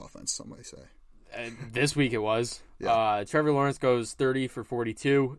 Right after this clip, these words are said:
Speaker 2: three sixty-eight, three touchdowns, and a rushing touchdown. Evan Ingram has a career day, eleven catches,
Speaker 1: Yeah.
Speaker 2: one sixty-two and two touchdowns.
Speaker 1: Since when could Evan Ingram catch the ball?
Speaker 2: Uh, when he is Trevor Lawrence.
Speaker 1: And catch the ball that well. I mean,
Speaker 2: But
Speaker 1: come on. Uh, he, he had, he had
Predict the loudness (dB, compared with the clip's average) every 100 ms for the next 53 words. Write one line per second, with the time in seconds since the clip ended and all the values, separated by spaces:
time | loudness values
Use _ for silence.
0 | -16 -10 0 2 2 0 -4 -4 -4 -2
1 | -4 -4 -4 0 -2 -2 0 -2 -2 -10
2 | -8 -4 -2 0 -2 -2 -10 -8 -8 -6
3 | -6 -4 -8 -12 -20 -20 -20 -20 -20 -20
4 | -20 -20 -8 0 4 4 2 0 0 -2
5 | -6 -4 2 4 4 4 2 2 0 0
6 | -6 -6 -6 -6 -4 -4 -6 -10 -10 -8
7 | -6 -6 -10 -8 -2 -2 0 -2 0 0
8 | 0 0 2 2 2 2 0 -4 -6 -10
9 | -12 -12 -12 -10 -10 -12 -18 _ -12 -6
10 | -4 -4 -4 -4 -2 0 0 2 2 0
11 | -2 -8 -16 -6 -4 0 0 0 -2 -2
12 | -2 -4 -6 -8 -8 -14 -6 6 10 10
13 | 10 4 2 0 -6 -6 -6 -10 -14 -20
14 | -20 -2 4 4 4 2 2 2